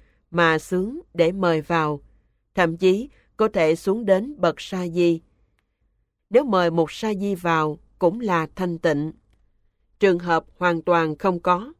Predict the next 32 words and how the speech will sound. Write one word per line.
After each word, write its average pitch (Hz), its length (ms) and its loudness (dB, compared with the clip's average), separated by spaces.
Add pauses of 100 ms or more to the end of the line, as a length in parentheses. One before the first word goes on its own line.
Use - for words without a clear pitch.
(240)
cũng 185 200 2
gọi 170 220 4
là 160 340 0
thanh 190 220 -2
tịnh. 156 340 0 (540)
Cứ 185 140 0
thế, 196 400 0 (380)
mỗi 185 240 4
ngày 175 340 2
nên 170 220 2
xướng, 196 400 -2 (540)
cho 196 100 4
đến 208 360 2
trường 170 220 2
hợp 160 220 0 (340)
chỉ 180 120 0
có 190 260 -2
một 208 340 -2
người 175 300 4
vào 165 300 -2
rồi, 160 340 2 (400)
còn 175 200 2
lại 160 380 0 (180)
những 180 280 2
người 175 200 2
khác 226 340 -8 (120)
ngăn 180 260 0
cản 170 380 -4 (100)
hay 190 200 0
không 175 280 0
ngăn 170 220 0
cản 165 340 -4